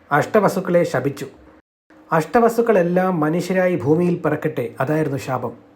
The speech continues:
പ്രഭാസൻ എന്ന വസു ഒഴികെയുള്ള ഏഴ് പേർക്കും ശാപഫലം കുറച്ച് അനുഭവിച്ചാൽ മതിയെന്ന് ശാപമോക്ഷവും ലഭിച്ചു.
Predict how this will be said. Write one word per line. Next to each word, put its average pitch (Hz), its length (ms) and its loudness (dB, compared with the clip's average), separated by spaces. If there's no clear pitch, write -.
പ്രഭാസൻ 220 640 2
എന്ന 165 180 0
വസു 156 320 0
ഒഴികെയുള്ള 160 560 2
ഏഴ് 165 300 4
പേർക്കും 139 460 -2
ശാപഫലം 175 540 2
കുറച്ച് 175 460 0
അനുഭവിച്ചാൽ 170 580 0
മതിയെന്ന് 147 420 -2
ശാപമോക്ഷവും 165 600 2
ലഭിച്ചു. 120 300 -6